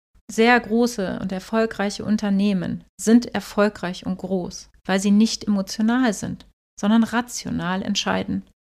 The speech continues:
was ist für mein Geschäft das Beste. Und da ist es nicht das Beste, jedem nach der Nase zu reden oder es jedem recht machen zu wollen oder seine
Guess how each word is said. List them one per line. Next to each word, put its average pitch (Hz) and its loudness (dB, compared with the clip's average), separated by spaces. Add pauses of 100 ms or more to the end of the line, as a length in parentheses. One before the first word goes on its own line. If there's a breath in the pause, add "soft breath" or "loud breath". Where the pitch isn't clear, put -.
(120)
was 196 0
ist - -6
für 202 -2
mein 190 2
Geschäft 196 -2
das 190 -8
Beste. - -8 (920 soft breath)
Und 202 4 (280)
da - 0 (320)
ist - 0
es 247 -2 (880)
nicht 262 6
das 185 -2
Beste, 220 -2 (240)
jedem 220 2 (220)
nach 185 -4
der 175 -6
Nase 226 2
zu 202 -6
reden 190 -6
oder 180 -6
es 185 -10
jedem 185 -2
recht 208 0
machen 208 -4
zu 190 -4
wollen 180 0 (400 loud breath)
oder 180 2
seine 175 0